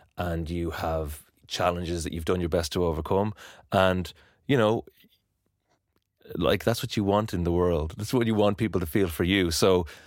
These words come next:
you know, you don't, people do not, like, react well to, like, situations like that, you know?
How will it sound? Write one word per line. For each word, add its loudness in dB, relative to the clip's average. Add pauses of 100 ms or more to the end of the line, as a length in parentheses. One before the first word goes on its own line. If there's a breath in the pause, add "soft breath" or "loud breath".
(460 loud breath)
you -2
know, 0
you -2
don't, 0
people -2
do -2
not, -2 (800)
like, -2
react -2
well 0
to, -4
like, -4 (600)
situations -6
like -8
that, -12 (100)
you -8
know? -6